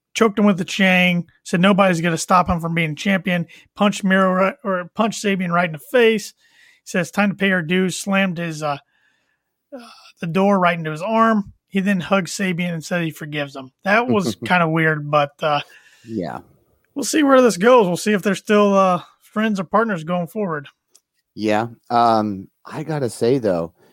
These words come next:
Speaker 2: you know, he threw him into the three little sections,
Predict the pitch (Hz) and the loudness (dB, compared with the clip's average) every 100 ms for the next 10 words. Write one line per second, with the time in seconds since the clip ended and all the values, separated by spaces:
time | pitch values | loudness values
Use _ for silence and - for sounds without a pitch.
0 | _ _ - 98 92 95 101 - 123 120 | _ _ -10 -4 -4 -4 -6 -4 2 2
1 | 113 113 113 107 113 107 98 98 95 92 | 2 0 0 -2 0 0 0 0 0 -4
2 | - 120 113 113 104 - 123 120 - 98 | -6 -4 -2 -2 -4 -2 -2 -2 -6 -6
3 | 92 | -8